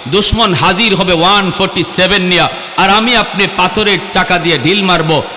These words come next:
আল্লাহ অ্যাটম বোম বানিয়ে দিবে। বদরের ময়দানে সাহাবায়ে কেরামের হাতে খেজুরের ডাল, তলোয়ার বানাইছে কে? আরো জোরে কোন, কে?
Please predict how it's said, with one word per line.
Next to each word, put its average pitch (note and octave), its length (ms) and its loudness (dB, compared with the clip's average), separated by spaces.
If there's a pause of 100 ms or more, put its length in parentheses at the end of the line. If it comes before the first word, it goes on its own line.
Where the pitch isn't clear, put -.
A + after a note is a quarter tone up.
আল্লাহ F3+ 280 2
অ্যাটম D#3+ 400 0
বোম C#3+ 180 -2
বানিয়ে B2 280 0
দিবে। G2 240 -6 (1000)
বদরের B3 400 2
ময়দানে B3+ 460 2
সাহাবায়ে C4 440 0
কেরামের C4 440 2
হাতে B3+ 240 0
খেজুরের C4+ 480 0
ডাল, C4 340 2 (380)
তলোয়ার C#4 380 2
বানাইছে C4+ 380 0
কে? A#3 260 2 (800)
আরো A#3 240 2
জোরে C#4+ 220 2
কোন, C#4+ 200 2
কে? F#4+ 560 4